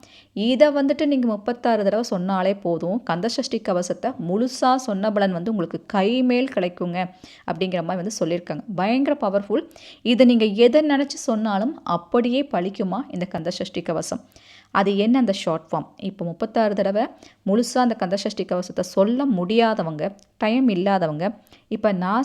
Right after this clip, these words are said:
சொல்ற இந்த மெத்தடை நீங்க ஃபாலோ பண்ணிக்கோங்க. ரொம்ப சிம்பிள். Already உங்களுக்கு தெரிஞ்சிருக்கலாம். தெரியாதவங்க இந்த விஷயத்தை பயன்படுத்திக்கோங்க. ரொம்பவுமே உபயோகமா இருக்கும்.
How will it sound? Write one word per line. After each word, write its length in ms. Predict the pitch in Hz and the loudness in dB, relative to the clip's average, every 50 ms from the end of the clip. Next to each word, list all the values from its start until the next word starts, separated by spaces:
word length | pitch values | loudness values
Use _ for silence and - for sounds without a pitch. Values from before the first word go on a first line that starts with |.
| - - | 0 0
சொல்ற 340 | 262 247 254 269 233 - 196 | 0 0 2 0 0 -2 -2
இந்த 300 | 196 214 233 233 247 233 | 0 0 2 2 2 2
மெத்தடை 340 | 214 196 196 208 202 226 | 0 0 -2 -2 -2 -2
நீங்க 240 | 208 185 165 156 175 - - | 0 0 -2 -2 -4 -4 -2
ஃபாலோ 200 | 160 156 165 170 170 - | -2 -2 -2 -2 -2 -4
பண்ணிக்கோங்க. 460 | 165 160 156 151 - 151 156 165 208 233 - - - _ _ | -6 -6 -6 -6 -6 -6 -4 -4 -6 -6 -6 -12 -20 _ _
ரொம்ப 380 | - 170 160 165 175 190 196 240 233 - | -4 -4 -4 -2 -2 -4 -4 -4 -4 -4
சிம்பிள். 340 | 202 175 175 - 190 214 233 - - - - - _ - | -4 -4 -4 -4 -4 -6 -6 -8 -14 -20 -20 -14 _ 0
Already 360 | 208 240 269 254 247 240 277 | 2 4 4 4 4 4 4
உங்களுக்கு 300 | 240 208 185 - 190 180 - | 2 2 0 -2 -4 -2 2
தெரிஞ்சிருக்கலாம். 640 | 240 233 247 294 294 - 240 - - 170 170 185 233 - - - _ _ _ _ - | 2 4 4 4 2 2 0 -2 -4 -6 -6 -6 -8 -10 -14 -20 _ _ _ _ 4
தெரியாதவங்க 500 | 226 233 269 294 302 294 269 269 269 277 | 4 4 6 4 4 2 2 2 0 0
இந்த 180 | 269 226 196 185 | 0 0 -2 -2
விஷயத்தை 320 | 180 - - 190 - - - | -2 -4 -4 -4 -4 -4 -4
பயன்படுத்திக்கோங்க. 800 | - 170 165 180 202 202 196 180 180 175 - 175 165 165 196 240 - - | -2 -2 -2 -2 -4 -4 -4 -4 -6 -4 -4 -6 -6 -4 -6 -8 -6 -6
ரொம்பவுமே 480 | - 165 170 190 202 233 220 202 202 226 | -6 -4 -4 -2 -2 0 0 0 -2 -2
உபயோகமா 420 | 190 151 170 170 165 156 156 165 165 | -2 0 0 0 0 0 0 -2 -2
இருக்கும். 280 | 156 143 - - - | -4 -4 -6 -10 -12